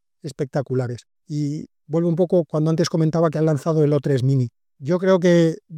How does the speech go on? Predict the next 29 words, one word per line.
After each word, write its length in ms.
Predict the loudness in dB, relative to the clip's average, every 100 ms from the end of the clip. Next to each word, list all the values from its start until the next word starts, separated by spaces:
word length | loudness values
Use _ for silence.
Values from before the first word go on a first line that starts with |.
| -20 _
Open 300 | -2 0 2
A 180 | 4
I 80 | 2 2
claramente 560 | 2 4 4 2 0
tenía 260 | 0 0 0
que 80 | -2
hacer 180 | -2 0
algo 280 | 2 0
para 200 | -2 -2
intentar 580 | 0 -2 -2 -2 -2 -2 -10 _ -12
recuperar 840 | -6 -4 -2 0 2 2 0 -2 -12 _
el 680 | -6 -2 0 0 -2 -4 -6 -12 _ -6
liderazgo, 640 | -2 0 2 0 2 0
por 180 | 0 0
lo 80 | 2
menos 600 | 2 2 0 -2 -8 -12 _ _
marketingiano, 1000 | -4 -2 -2 -4 -2 0 2 2 2 -2 -6
en 140 | -6 -2
el 100 | 0
mundo 240 | 2 2
de 80 | 2
la 160 | 2 0
inteligencia 440 | 0 -2 -2 -2
artificial 480 | -4 -4 -4 0 0
después 360 | 0 -2 -6 -2
de 100 | -2
lo 140 | 0
de 100 | 0
DeepSeek, 480 | 0 -2 0 0